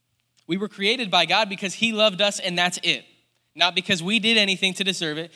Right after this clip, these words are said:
Adam and Eve didn't exist before their creation to deserve being created by God, right? It was because he loved us and that's it. Let me tell you what Proverbs three six says. This is in the Passion Translation, uh, 'cause I really like it. It says, "Become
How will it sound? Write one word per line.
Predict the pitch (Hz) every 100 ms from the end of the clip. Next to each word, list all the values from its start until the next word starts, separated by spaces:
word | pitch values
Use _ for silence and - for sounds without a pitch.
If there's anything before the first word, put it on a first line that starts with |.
| -
Adam | - 180 202
and | 190
Eve | 202 175 151
didn't | 196 208
exist | 175 143 190 -
before | 175 - 226 208
their | 185 185
creation | 190 160 156 165 147 - - -
to |
deserve | 175 151 175 170 143
being | 170 160
created | - 156 165 160 151
by | 147
God, | 170 156 139
right? | 160 - - 196
It |
was | 190
because | 180 214 202
he | 214 196
loved | 175 208 220
us | 262 269 - - -
and | 175 170
that's | 160 160
it. | 175 131 - _ _ _ _ _ _ _ _ _ _ _ -
Let |
me | 165
tell | 185 190
you | 185
what | 160
Proverbs | 165 170 175 151
three | 170 170
six | 165 175 165
says. | 147 131
This | 151
is | 165
in | 160
the | 139
Passion | 151 147 139
Translation, | 147 131 135 127 131 - - - -
uh, | 131
'cause | 143
I | 135
really | 143 131
like | 127 123
it. | 117 - _ -
It | -
says, | - 160 147 - _ -
"Become | 180 208 190